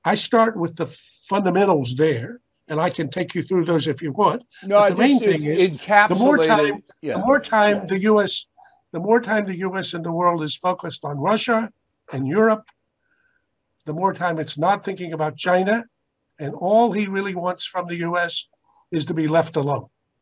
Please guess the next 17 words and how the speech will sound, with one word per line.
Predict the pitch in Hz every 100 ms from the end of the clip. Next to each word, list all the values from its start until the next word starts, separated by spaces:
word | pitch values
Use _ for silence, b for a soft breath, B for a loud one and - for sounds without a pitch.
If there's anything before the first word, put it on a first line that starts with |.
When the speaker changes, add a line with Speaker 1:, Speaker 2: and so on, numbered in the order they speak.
| -
Speaker 2:
Okay, | 131 131 - 107 71
so | 151 147
turmoil | - 196 226 240 233 220 214 202
works | 185 165 180 170 135 -
in | 131 110
favor | - 165 170 156 165 -
of | 123
China, | _ - 170 151 107 b b b
but | 170 156
certainly | - - 254 233 240 226 233
economic | 208 208 202 202 220 214 160
turmoil | - 147 120 117 117 123
does | 127 113 85
not, | 135 165 170 b b b
because | 135 165 160
it's | 160 139
an | 156